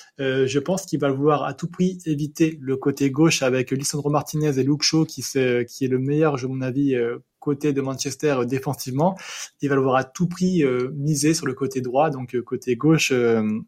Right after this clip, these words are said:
des Citizens, avec, euh, pourquoi pas un Bernardo Silva ailier gauche et un De Bruyne, euh,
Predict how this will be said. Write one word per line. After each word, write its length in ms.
des 120
Citizens, 580
avec, 520
euh, 480
pourquoi 360
pas 120
un 60
Bernardo 300
Silva 440
ailier 260
gauche 360
et 120
un 320
De 160
Bruyne, 400
euh, 480